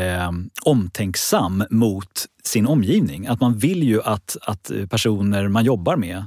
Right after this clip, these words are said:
ska, ska få chans att lära sig. Och man gör det inte för att korrigera någon,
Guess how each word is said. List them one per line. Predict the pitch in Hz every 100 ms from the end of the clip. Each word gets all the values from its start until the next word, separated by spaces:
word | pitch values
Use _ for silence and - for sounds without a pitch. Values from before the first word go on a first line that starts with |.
| -
ska, | - - 104 95 95 98
ska | - 131 127 127 151 101
få | -
chans | 139 123 110 -
att | 123 110 113
lära | 143 101 147
sig. | - - - _ _ _ _ _ _ _ -
Och | 123
man | 127
gör | 110 127
det | 165
inte | 131 -
för | -
att | 95
korrigera | - 117 107 - 214 120 85
någon, | 80 69 123